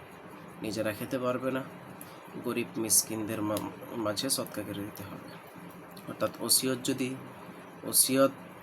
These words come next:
উম, ওসিয়তকৃত যদি হয়ে থাকে, তাহলে সেক্ষেত্রে সেই পশুর গোশত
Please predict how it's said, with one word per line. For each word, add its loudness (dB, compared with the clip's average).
উম, 0
ওসিয়তকৃত 2
যদি 0
হয়ে -2
থাকে, 0
তাহলে 2
সেক্ষেত্রে 0
সেই -2
পশুর -4
গোশত 0